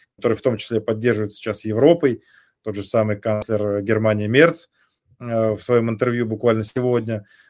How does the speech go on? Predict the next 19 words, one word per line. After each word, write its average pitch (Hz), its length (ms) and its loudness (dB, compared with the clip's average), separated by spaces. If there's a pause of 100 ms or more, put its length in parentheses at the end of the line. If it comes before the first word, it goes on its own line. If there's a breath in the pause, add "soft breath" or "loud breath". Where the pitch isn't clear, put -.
(120)
озвучил, 110 640 -4
что 104 320 -6
он 104 160 -4
уже 104 160 -4
несколько 113 340 -6
недель 117 280 -4
подряд, 120 480 4 (440)
э, 104 260 -2
настаивает 110 640 2
на 107 100 -4
том 147 260 0
в 117 40 -4
разговорах 110 480 0
с - 60 -18
Трампом, 117 400 -2
чтобы 101 280 -14
санкции 117 440 0
были 110 220 -4
введены, 113 580 -2